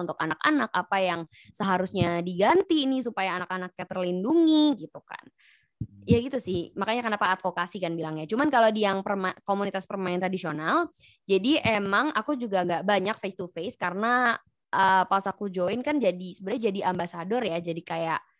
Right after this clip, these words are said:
brand ambasadornya dia. Cuman aku juga masuknya ke segmen yang sesuai sama kerjaan aku di musik. Jadi ada namanya rubrik T G R Music. Karena komunitas permainan tradisional, permainan tradisional itu sendiri kan deket banget ya sama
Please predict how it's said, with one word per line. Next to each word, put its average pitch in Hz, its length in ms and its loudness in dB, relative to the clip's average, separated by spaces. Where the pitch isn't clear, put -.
brand 190 480 2
ambasadornya 165 800 -2
dia. 160 320 -4
Cuman 196 240 -2
aku 240 160 0
juga 202 160 2
masuknya 185 400 -2
ke 214 160 -6
segmen 233 320 -2
yang 214 240 0
sesuai 202 400 0
sama 208 160 -2
kerjaan 202 400 0
aku 254 480 -2
di 208 80 -2
musik. 202 560 0
Jadi 214 160 4
ada 208 240 4
namanya 202 400 2
rubrik 190 240 -2
T 196 160 -4
G 165 160 -2
R 165 160 0
Music. 160 400 -4
Karena 190 320 0
komunitas 220 480 2
permainan 190 400 -2
tradisional, 196 640 0
permainan 262 480 4
tradisional 208 400 -2
itu 214 80 -2
sendiri 220 240 -2
kan 311 160 0
deket 240 240 -6
banget 226 320 2
ya 190 80 2
sama 214 480 2